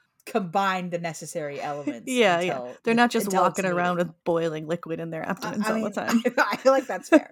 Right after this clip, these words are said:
Speaker 2: <laughs>
Speaker 1: That's the way. It reminds me of a movie that I believe is not well remembered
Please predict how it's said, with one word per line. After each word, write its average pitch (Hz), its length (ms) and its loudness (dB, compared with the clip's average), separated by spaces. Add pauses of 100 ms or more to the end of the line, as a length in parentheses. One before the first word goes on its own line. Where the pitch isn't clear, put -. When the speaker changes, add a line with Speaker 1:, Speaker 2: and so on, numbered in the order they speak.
Speaker 2:
<laughs> - 80 -16
Speaker 1:
That's 233 280 -2
the 226 120 2
way. 208 180 -2 (380)
It 269 140 12
reminds 285 580 -2
me 247 160 -8
of 185 420 -6 (340)
a 190 80 0
movie 247 400 -2
that 202 120 -2
I 185 100 0
believe 220 480 -6
is 196 300 -10
not 208 260 -6
well 170 180 -4
remembered 131 580 -12